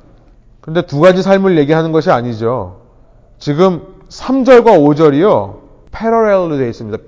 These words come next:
평행구예요. 그러니까 예수님이 똑같은 말씀을 두 번 말씀하시는 겁니다.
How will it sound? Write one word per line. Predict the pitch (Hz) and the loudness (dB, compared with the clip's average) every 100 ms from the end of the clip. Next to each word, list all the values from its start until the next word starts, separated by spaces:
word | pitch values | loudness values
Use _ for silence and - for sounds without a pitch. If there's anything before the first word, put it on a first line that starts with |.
| _ | _
평행구예요. | - 254 294 254 131 104 110 - - _ _ _ _ _ _ _ | -10 -4 -4 -2 -4 -6 -8 -12 -20 _ _ _ _ _ _ _
그러니까 | 139 | -6
예수님이 | 147 190 226 | -4 -4 -4
똑같은 | 247 262 277 | -6 -6 -4
말씀을 | 240 202 202 220 220 120 | -4 -4 -6 -6 -6 -4
두 | 147 | 0
번 | 190 | 2
말씀하시는 | 156 135 139 120 117 | 2 -2 -4 -8 -8
겁니다. | 104 95 92 92 | -10 -10 -12 -14